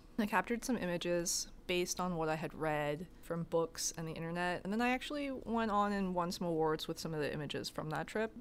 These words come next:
Like, people say that I have, like, a natural eye for it, or, you know, this and that. But I do think it is still a combination of being in the right place at the right time and, like,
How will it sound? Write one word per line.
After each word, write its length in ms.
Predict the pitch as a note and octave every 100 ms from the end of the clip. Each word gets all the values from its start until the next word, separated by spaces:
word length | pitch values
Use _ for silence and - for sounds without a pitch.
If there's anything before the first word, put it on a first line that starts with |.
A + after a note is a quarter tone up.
| -
Like, 140 | F3
people 440 | - F#3 F#3 F3+ F#3 -
say 240 | E3 E3
that 120 | E3+
I 60 | E3+
have, 220 | E3 D3+
like, 160 | C#3+ D3+
a 40 |
natural 420 | D3+ C#3+ C#3+ D3
eye 400 | - A#3+ A#3+ A#3+ A#3+
for 240 | A#3 A3 A3
it, 460 | G#3+ G#3 G3+ G3 - -
or, 580 | E3+ D#3+ D#3 D3+ D3+ D#3+ - - - - -
you 80 | E3
know, 120 | D3
this 200 | D3+ -
and 100 | E3+
that. 240 | E3 D#3 -
But 80 |
I 100 | F#3
do 220 | G#3+ A#3+ B3+
think 220 | A#3+ A3+
it 160 | F3
is 180 | F#3 F#3
still 220 | - F3+
a 60 | F3
combination 560 | F3 D#3 D#3 D#3 D#3+ E3
of 120 | D3+
being 200 | D#3 D#3
in 40 |
the 80 | D#3
right 180 | C#3+ -
place 320 | - - C#3+
at 60 | -
the 80 | D#3
right 160 | -
time 480 | - D3+ D3+ D#3 D#3
and, 80 | -
like, 160 | -